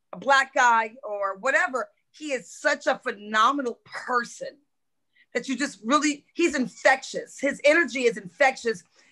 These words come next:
Funny enough, here's something that people don't know. At, when I was working with the Jets, at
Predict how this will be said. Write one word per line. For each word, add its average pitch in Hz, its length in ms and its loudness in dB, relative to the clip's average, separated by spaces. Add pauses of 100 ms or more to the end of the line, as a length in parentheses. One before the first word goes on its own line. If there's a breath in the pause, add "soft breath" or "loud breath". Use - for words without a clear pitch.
(380 soft breath)
Funny 359 300 4
enough, 277 260 0 (400)
here's 311 280 -8
something 320 300 -2
that 277 200 -2
people 269 300 -14
don't 240 320 -4
know. 180 220 -6 (680)
At, 247 220 0
when 240 200 -4
I 277 120 4
was 311 220 -8
working 277 320 0
with 240 140 -8
the 226 60 -20
Jets, 220 560 -4 (540)
at 240 140 -4